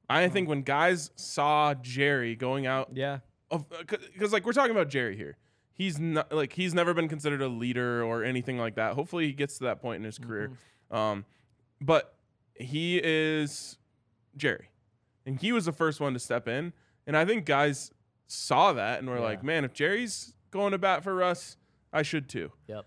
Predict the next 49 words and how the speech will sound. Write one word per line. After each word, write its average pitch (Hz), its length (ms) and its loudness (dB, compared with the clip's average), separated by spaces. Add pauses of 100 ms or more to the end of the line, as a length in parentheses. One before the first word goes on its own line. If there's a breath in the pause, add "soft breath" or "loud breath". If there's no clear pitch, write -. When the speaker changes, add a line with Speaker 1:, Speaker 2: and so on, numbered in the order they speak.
(140)
Speaker 2:
Mm-hmm. 123 80 -8
Speaker 1:
And 139 640 2 (260)
so 160 180 2
I 180 140 6
commend 170 360 0
Jerry 127 220 2
for 123 140 -8
that. 113 240 0
I 139 140 0
also 185 480 2
don't 143 260 -2
think 143 260 -2
that 135 140 0
if 127 140 -4
this 131 180 -6
was 147 300 2
some 135 160 -4
sort 131 160 -4
of 120 60 -8
conspiracy, 120 580 -6
Jerry 127 520 -2 (800)
Jeudy 127 320 -2
would 104 120 -4
have 104 60 -10
been 110 140 -6
the 107 60 -8
first 117 280 -8
one 107 220 -8
to, - 120 -16
to 123 100 -8
jump 117 280 -6
in 110 120 -4
and 101 120 -8
do 92 100 -8
Speaker 3:
Mm, - 40 -8
Speaker 1:
it. - 120 -16
Speaker 3:
that 120 80 -6
m-, 120 260 -8
might 113 200 -8
be 110 140 -12
right. 98 260 -16
Speaker 2:
Yeah, 135 420 0
Speaker 3:
<laughs> - 80 -14
Yeah. 135 160 0
Speaker 2:
I - 20 0
also 139 240 -4
agree 131 180 -4
with 127 100 -8
that. 123 220 -4